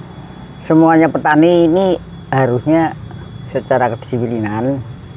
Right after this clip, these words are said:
diutamakan dan kedua kalinya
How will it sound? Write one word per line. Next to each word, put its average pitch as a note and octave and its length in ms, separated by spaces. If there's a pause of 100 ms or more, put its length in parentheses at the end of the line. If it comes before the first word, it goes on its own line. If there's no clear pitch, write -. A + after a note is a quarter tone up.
(540)
diutamakan A#2 960 (100)
dan B2 300 (360)
kedua C3 360
kalinya C3 560